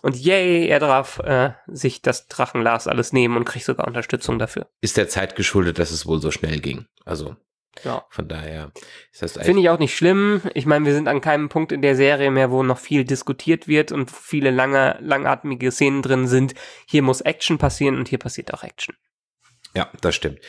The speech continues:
Speaker 2: Ich meine, es gibt ja dann am Ende noch das ein, ähm, das Gespräch zwischen Jon und Daenerys auch nochmal auf der Klippe nochmal direkt,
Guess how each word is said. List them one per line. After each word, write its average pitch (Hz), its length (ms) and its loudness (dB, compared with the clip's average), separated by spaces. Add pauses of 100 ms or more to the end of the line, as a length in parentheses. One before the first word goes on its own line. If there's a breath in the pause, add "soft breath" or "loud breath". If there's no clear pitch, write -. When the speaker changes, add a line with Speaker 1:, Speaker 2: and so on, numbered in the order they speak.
(320 loud breath)
Speaker 2:
Ich 107 80 2
meine, 123 180 4
es - 120 0
gibt - 160 -6
ja 120 80 4
dann 107 160 4
am 92 100 0
Ende 113 220 4
noch 107 180 4
das 98 180 0
ein, 104 420 0
ähm, 95 260 0
das 95 180 0
Gespräch 98 600 -2 (420 soft breath)
zwischen 95 360 -2
Jon 98 260 2
und 87 280 -2 (160)
Daenerys 90 480 2
auch 107 160 0
nochmal 101 420 2
auf 87 200 -2
der 95 100 2
Klippe 101 320 -2
nochmal 95 320 2
direkt, 90 500 -2